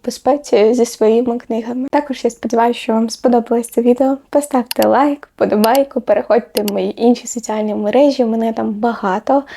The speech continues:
Я люблю створювати контент. Дякую вам за перегляд. Люблю, цілую, обіймаю.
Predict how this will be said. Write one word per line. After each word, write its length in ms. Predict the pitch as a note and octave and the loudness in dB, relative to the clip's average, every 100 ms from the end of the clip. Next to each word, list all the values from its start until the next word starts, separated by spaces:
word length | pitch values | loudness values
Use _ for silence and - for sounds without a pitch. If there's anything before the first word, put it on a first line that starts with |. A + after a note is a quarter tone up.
| - | -2
Я 100 | C#4 | 2
люблю 260 | C4+ A#3+ A#3 | 4 4 2
створювати 540 | - - A3 A#3+ A#3 | -2 -4 -4 -4 -8
контент. 680 | - A3+ A3+ C#4+ D#4 D#4+ - - - - _ | -8 -6 0 4 4 4 -2 -16 -20 -20 _
Дякую 460 | C#4+ B3 A3 A3+ | 2 2 2 -4
вам 220 | A3 G#3 G#3+ - | -4 -6 -8 -4
за 140 | A#3 | -4
перегляд. 680 | A3+ A#3 B3 B3+ B3+ B3 - - - - | -2 -4 -4 0 0 -2 -8 -20 -18 0
Люблю, 520 | D#4 B3+ A3+ A3+ A3+ - _ | 2 2 0 2 0 -8 _
цілую, 520 | - C4 A3+ A#3 B3 C4 _ - | 0 4 4 2 -2 -6 _ 2
обіймаю. 680 | B3+ A#3+ A3+ G#3+ G#3+ A3+ | 4 6 4 0 -4 -10